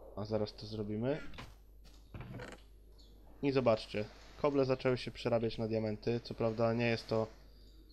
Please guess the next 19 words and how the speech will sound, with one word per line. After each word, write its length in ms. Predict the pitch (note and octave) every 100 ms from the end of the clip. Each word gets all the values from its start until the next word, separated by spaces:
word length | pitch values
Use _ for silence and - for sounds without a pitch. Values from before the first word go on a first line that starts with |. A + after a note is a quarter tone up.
| -
specjalnie 480 | - A#2 A#2+ B2 A#2
wydajne, 420 | A#2+ A#2+ A#2+ A#2
bo 240 | A#2 A2 - - - - - - - - - -
potrzeba 440 | - - D3+ C3+
osiem 360 | C3+ C#3 C#3+ C3
tysięcy 440 | B2 - C3 -
kobli, 440 | C3 C3+ A#2+ A#2+ C3 - - - - - - -
żeby 640 | A2 A2+ A#2 A#2 A#2 A#2 A2+
stworzyć 480 | - - B2+ A#2 A#2+
jeden 200 | A#2 A2+
diament. 460 | A2+ A2 B2+ D#3 - - - -
Ale 280 | C3+ D3 D3
możemy 300 | D3+ D3 D#3
to 120 | D3
rozwiązać 460 | D3+ C#3+ D3+ C#3+ C#3+
w 40 |
inny 240 | C#3+ B2+ A2
sposób, 560 | - G#2+ - C3 - - - - - - - -
ponieważ 580 | B2+ B2+ G#2+ A2 -